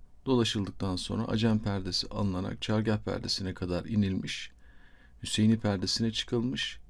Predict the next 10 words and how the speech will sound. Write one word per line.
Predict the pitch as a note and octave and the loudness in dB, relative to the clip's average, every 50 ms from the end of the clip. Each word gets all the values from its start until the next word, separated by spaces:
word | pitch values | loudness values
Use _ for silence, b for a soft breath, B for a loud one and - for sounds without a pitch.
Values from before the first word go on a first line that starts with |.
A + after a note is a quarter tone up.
| - - | 2 4
Ev | C3 C3 | 4 4
içi | B2 - - | 4 2 0
perdesiyle | - G#2+ G2+ F#2 F2+ F#2 - - - G2 F#2 F#2+ A2 B2+ C3+ - - | 0 0 0 0 0 0 0 0 0 0 0 0 0 -2 -2 -6 -6
seyir | - - - A2+ A#2 A#2 | -6 0 2 4 4 4
Gerdaniye | A#2 A2+ A2 A2 G#2+ A2 A2+ A2+ A2 A2 G#2 | 4 4 4 4 6 6 6 8 8 8 6
perdesine | G#2 - G2 F#2 F2+ F2 - - - F2+ F2+ | 4 2 -2 -4 -2 -2 -2 -2 -2 -2 -4
kadar | - - F2+ F2 F2 F2 | -6 -4 -4 -4 -2 -2
genişletilmiş | F#2 G2 G2+ G2 - - G#2+ G2+ - - A2 C3 C#3+ - - - - | 0 0 0 0 0 -2 -2 -2 -2 -2 -2 -2 -2 -4 -4 -4 -4
ve | A2+ | -2
tekrar | - A2+ A2 A2 - A#2+ B2+ C3 | 0 0 0 4 4 4 4 4